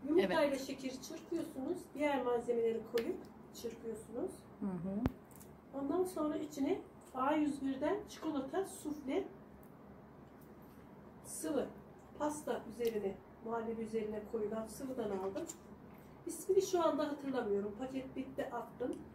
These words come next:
Speaker 2: Hı hı.
Speaker 1: Yani bir sıvı şekilde bir sarelle diyelim. Evinizde sarelle varsa sarelle de koyabilirsiniz.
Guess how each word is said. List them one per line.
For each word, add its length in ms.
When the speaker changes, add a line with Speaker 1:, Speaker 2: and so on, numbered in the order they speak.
Speaker 2:
Hı 100
hı. 260
Speaker 1:
Yani 320
bir 160
sıvı 380
şekilde 520
bir 80
sarelle 680
diyelim. 200
Evinizde 400
sarelle 520
varsa 300
sarelle 480
de 200
koyabilirsiniz. 920